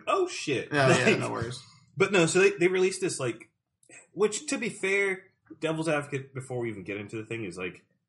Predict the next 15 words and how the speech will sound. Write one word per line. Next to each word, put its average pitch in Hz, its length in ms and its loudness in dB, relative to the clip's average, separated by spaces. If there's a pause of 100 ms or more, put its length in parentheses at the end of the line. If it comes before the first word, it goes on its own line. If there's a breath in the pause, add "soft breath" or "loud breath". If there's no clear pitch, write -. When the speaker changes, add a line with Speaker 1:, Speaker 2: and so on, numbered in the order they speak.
(680)
Speaker 1:
it 160 140 0
is 170 100 4
a 127 60 -4
cosmetic 85 580 -12
item. - 200 -20 (440)
Speaker 2:
Yeah. 123 120 -8
Speaker 1:
It - 100 -14
doesn't 143 320 -4
do 92 140 -12
anything 57 340 -14
in 190 60 -8
Speaker 2:
Mm-hmm. 120 60 -8 (120)
Speaker 1:
the - 60 -20
game. - 180 -20 (180)
It, - 200 -12